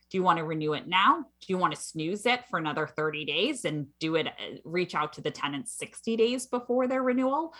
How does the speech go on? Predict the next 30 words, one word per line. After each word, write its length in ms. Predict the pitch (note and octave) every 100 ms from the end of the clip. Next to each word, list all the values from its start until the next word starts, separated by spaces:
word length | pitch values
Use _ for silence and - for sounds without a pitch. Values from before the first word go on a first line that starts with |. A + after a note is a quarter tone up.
| - - -
You 100 | G3+
need 140 | F3 D#3+
to 80 | D#3+
set 180 | D#3
up 100 | C#3+ -
rent. 240 | B3 B3 -
You 140 | E3+
need 240 | D#3+ D#3
to, 280 | - C#3+ C3+
you 120 | - C#3
know, 140 | C3+
review 400 | C3+ D3+ D3+ D3+
this 220 | C#3+ - -
rental 320 | F#3+ G3+ F3+
application." 760 | E3 E3+ - D#3 - D#3+ D3+ - _ _
So 180 | - G#3+
the 100 | F3+
tasks 640 | - G3 F#3+ - - -
will 140 | F#3 E3+
go 220 | D#3+ D#3
through, 340 | - E3 D#3
what 180 | D#3+ A3+
are 80 | B3+
the 120 | A#3+
tasks 600 | - F#3 F3 - - - -
that 200 | C#3+ -
you 300 | D#3+ E3+ F3
need 300 | E3+ D#3+ D#3+
to 100 | D3+
do 480 | C#3+ C3+ C#4+ E4+